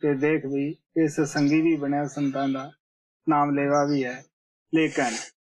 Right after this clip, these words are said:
ਇਹ ਬਰਿਆਈ ਫਿਰ ਵੀ ਨਹੀਂ ਛੱਡ ਰਿਹਾ ਹੁੰਦਾ ਗਾ।" ਜਿਸ ਤਰ੍ਹਾਂ ਬਾਹਰ ਬਹੁਤ ਕੁਝ ਸੁਣਨਾ ਪੈਂਦਾ ਸੰਤਾਂ ਨੂੰ,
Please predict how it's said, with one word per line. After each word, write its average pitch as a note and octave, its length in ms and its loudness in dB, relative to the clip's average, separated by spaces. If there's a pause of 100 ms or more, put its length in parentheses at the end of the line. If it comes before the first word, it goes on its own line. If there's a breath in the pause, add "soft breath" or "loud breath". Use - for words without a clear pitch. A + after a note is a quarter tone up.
(240)
ਇਹ F#3 120 2
ਬਰਿਆਈ D3 440 2
ਫਿਰ E3 300 0
ਵੀ D3 80 2
ਨਹੀਂ C3+ 180 2
ਛੱਡ B2+ 260 -2
ਰਿਹਾ B2+ 260 -4
ਹੁੰਦਾ B2 300 -4
ਗਾ।" B2 140 -6 (1300)
ਜਿਸ E3 280 0
ਤਰ੍ਹਾਂ E3+ 180 2
ਬਾਹਰ C#3 360 4
ਬਹੁਤ D3+ 320 0
ਕੁਝ D#3+ 180 0
ਸੁਣਨਾ C#3+ 320 2
ਪੈਂਦਾ C3+ 360 2
ਸੰਤਾਂ C3 420 -6
ਨੂੰ, C3+ 160 -6